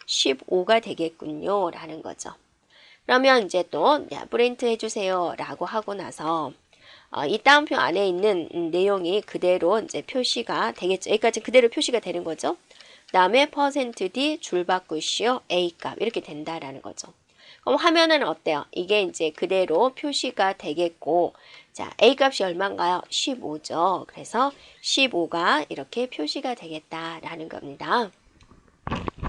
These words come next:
자, A가 지금 십오에서 넘어왔고요. 이제 이번에는 A는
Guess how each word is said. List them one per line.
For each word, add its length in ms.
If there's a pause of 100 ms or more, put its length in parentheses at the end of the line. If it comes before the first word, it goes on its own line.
(1200)
자, 220
A가 580
지금 320
십오에서 840
넘어왔고요. 1000
이제 200
이번에는 880
A는 640